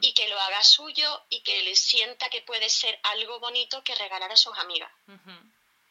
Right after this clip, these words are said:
Speaker 2: Sí, la verdad es que tiene muy buena pinta. Yo he visto muchas ac-, eh, muchas publicaciones en redes sociales, compartiendo y demás, y la gente, la verdad es que está encantada. Yo tengo que pasarme a ver,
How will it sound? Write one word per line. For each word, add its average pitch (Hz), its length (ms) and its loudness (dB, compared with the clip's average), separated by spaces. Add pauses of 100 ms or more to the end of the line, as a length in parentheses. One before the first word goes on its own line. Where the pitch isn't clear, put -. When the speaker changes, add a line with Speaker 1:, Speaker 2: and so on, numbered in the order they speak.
(360)
Speaker 2:
Sí, 240 180 -12
la 190 120 -2
verdad 175 160 -4
es 175 80 -12
que 214 80 -12
tiene 202 240 -10
muy 190 140 -18
buena 185 220 -10
pinta. 185 220 -8
Yo 190 60 -4
he - 20 -6
visto 185 220 -12
muchas 190 400 -8
ac-, 185 160 -8
eh, 185 640 -12
muchas 175 460 -8
publicaciones 170 460 -14
en 175 80 -16
redes 165 220 -16
sociales, 180 760 -4
compartiendo 170 440 -20
y 165 60 -14
demás, 170 240 -12
y - 20 -12
la 175 100 -8
gente, 170 260 -14
la 180 100 -2
verdad 165 180 -4
es 165 80 -12
que 156 500 -14 (600)
está 185 260 -10
encantada. 170 460 -8
Yo 156 120 -16
tengo 170 200 -14
que 170 80 -18
pasarme 165 400 -14
a 151 60 -8
ver, 151 220 -10